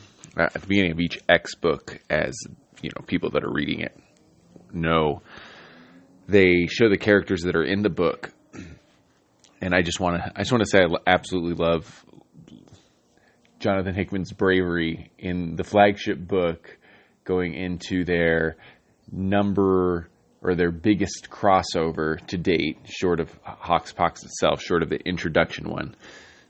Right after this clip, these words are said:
their biggest event, uh, in the flagship book,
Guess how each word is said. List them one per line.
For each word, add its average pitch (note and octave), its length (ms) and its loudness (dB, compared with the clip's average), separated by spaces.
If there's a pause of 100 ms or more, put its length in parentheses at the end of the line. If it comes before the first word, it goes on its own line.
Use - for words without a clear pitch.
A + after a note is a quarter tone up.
(100)
their F2+ 160 2
biggest A2 480 2
event, E2+ 500 -2 (720)
uh, - 80 -18 (460)
in B2 160 4
the A#2 80 4
flagship G#2 640 4
book, E2+ 360 0